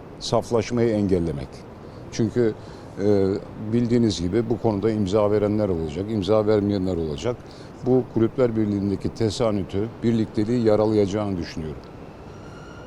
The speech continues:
O itibariyle zaten Büyükekşi, e, erken seçime evet dediğine göre ve erken seçim tarihinde on sekiz Temmuz olarak açıkladı. Ama bunun daha uygun bir tarihe çekilmesi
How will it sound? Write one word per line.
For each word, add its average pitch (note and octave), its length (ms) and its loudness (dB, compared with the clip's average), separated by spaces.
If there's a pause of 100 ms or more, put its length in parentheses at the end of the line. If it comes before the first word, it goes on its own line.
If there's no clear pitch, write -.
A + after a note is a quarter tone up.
O C3+ 120 6
itibariyle G#2 360 0
zaten B2 400 0
Büyükekşi, A#2 500 -2
e, A2+ 80 0 (1800)
erken G#2 280 0
seçime G#2+ 540 -2 (800)
evet A2+ 300 2
dediğine A2 360 2
göre G2+ 220 2 (720)
ve A2 100 4
erken G#2+ 400 0
seçim G#2+ 340 -4
tarihinde G2+ 680 0 (600)
on A#2+ 120 2
sekiz G#2+ 340 -4
Temmuz G2+ 340 -2
olarak F#2 320 0
açıkladı. G#2 580 -2 (640)
Ama A2 240 2
bunun A#2 300 2 (180)
daha A2 180 6
uygun G#2+ 360 0
bir G#2 60 -2
tarihe G2 440 0
çekilmesi G#2 800 -2